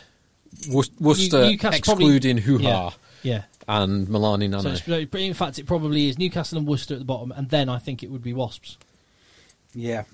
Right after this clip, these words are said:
Speaker 1: you're probably right. So I'm just looking at the table now.
Speaker 2: If only we knew.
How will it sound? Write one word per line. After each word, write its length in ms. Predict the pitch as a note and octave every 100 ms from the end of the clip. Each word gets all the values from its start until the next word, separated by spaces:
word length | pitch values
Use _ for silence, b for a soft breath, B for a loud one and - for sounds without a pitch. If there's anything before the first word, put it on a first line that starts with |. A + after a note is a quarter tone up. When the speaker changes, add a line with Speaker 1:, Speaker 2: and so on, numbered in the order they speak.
| _
Speaker 1:
you're 220 | B2 A#2+
probably 340 | - - B2 A#2
right. 140 | G#2
So 60 | C#3
I'm 60 |
just 120 | C#3 D#3
looking 160 | A#2+
at 60 | E2+
the 100 | C3
table 200 | A#2 A2+
now. 300 | A#2+ B2 A#2+ _ -
Speaker 2:
If 120 | -
only 160 | D#3
we 160 | D3 B2+
knew. 380 | A#2 B2 C3